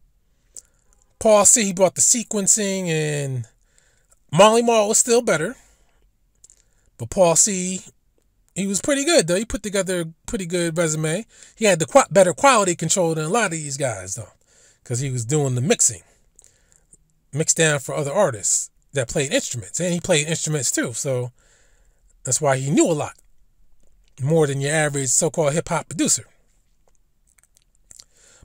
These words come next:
But most of his beats, though, were beats that we heard before, but he just put, you know, he arranged them better.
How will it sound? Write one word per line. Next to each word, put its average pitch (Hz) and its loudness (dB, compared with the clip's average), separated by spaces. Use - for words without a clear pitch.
But 139 -2
most 247 8
of 214 4
his 185 2
beats, 175 -2
though, 170 4
were 151 2
beats 160 -2
that 156 0
we 180 -8
heard 175 2
before, 151 -6
but 139 -4
he 156 -6
just 147 -2
put, 196 -2
you 311 -4
know, 233 2
he 240 2
arranged 240 6
them 156 -2
better. 139 -4